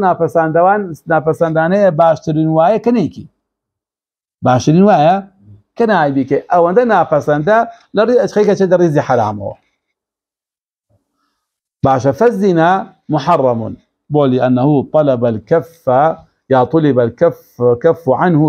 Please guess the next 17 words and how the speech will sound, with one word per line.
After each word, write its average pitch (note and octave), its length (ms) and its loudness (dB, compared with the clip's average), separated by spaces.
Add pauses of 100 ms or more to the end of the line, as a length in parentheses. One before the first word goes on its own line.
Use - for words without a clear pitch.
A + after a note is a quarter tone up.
طەلەبەن D3+ 480 0
حەتمەن. A#2+ 400 -4 (760)
چونکە C3 320 2 (100)
زینا C3+ 300 2 (240)
داوا D#3 300 2 (100)
کراوە F3+ 300 0 (100)
وازی C3 320 0
لێبێنین. A#2+ 460 -2 (440)
چی C4 180 -2
داواکردنێ؟ A#2 540 -2 (120)
طەلەبەن A#2 360 -2 (100)
حەتمەن. D#3+ 400 -2 (440)
داواکردنێکی B2 960 0 (180)
حەتمی E3+ 420 0
بڕاوەیە. C#3+ 500 2 (480)
مەجالی F3+ 380 0
تیا G#3+ 160 2